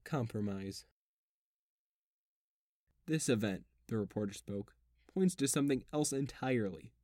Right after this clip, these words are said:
a fatal flaw in the system, the latest and greatest representation of the Protectorate's steady collapse." "Too rich," Jack commented, smirking.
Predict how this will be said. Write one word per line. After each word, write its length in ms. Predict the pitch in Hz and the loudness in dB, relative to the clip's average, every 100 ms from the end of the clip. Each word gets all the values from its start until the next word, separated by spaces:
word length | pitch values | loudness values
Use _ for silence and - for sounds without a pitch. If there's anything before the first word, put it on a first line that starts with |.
| _ | _
a 80 | 135 | -6
fatal 540 | 139 - - 170 135 110 | -6 -4 2 4 4 2
flaw 340 | - 123 120 | -2 -2 2
in 120 | 113 | 2
the 80 | 107 | 2
system, 600 | - - 110 - 92 92 _ _ _ _ - | 0 0 -2 -4 -10 -12 _ _ _ _ -4
the 100 | 127 | 2
latest 420 | 135 143 139 - | 6 6 4 -2
and 220 | 120 117 | 2 2
greatest 460 | 117 127 120 107 113 | 4 4 4 0 -2
representation 800 | 110 113 104 110 98 101 98 101 | -2 -2 0 0 0 -2 -2 -6
of 80 | |
the 100 | 98 | -4
Protectorate's 680 | 95 - 104 107 104 104 - | -4 -4 -2 -2 -2 -4 -4
steady 300 | - 110 104 | -4 0 0
collapse." 640 | 95 104 95 90 - - - _ _ _ _ _ _ _ _ _ | 0 -2 -2 -4 -8 -14 -14 _ _ _ _ _ _ _ _ _
"Too 500 | - - 359 359 370 | -6 2 6 6 4
rich," 720 | 202 113 107 92 - - - - 110 | 0 2 2 2 -2 -8 -8 -10 -8
Jack 360 | 104 101 - | -2 -2 -2
commented, 640 | - 101 98 98 - 101 110 _ | -6 -4 -2 -4 -4 -6 -6 _
smirking. 600 | - 120 104 - 101 | -6 -2 0 0 -4